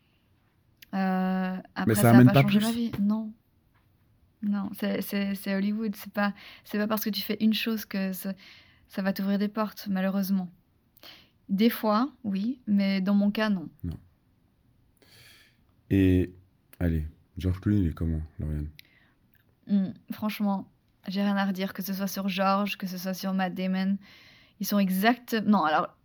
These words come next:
Speaker 1: Matt Damon, il est très, euh... Il est très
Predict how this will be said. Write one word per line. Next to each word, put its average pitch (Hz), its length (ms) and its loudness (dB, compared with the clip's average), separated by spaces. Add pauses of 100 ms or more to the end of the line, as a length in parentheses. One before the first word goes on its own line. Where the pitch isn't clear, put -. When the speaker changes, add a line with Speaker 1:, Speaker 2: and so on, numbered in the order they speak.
(260)
Speaker 1:
Matt 220 220 2
Damon, 240 480 2
il 202 120 0
est 190 140 -2
très, 240 480 0 (100)
euh... 190 560 -2 (920)
Il 202 100 0
est 202 140 -4
très 247 540 0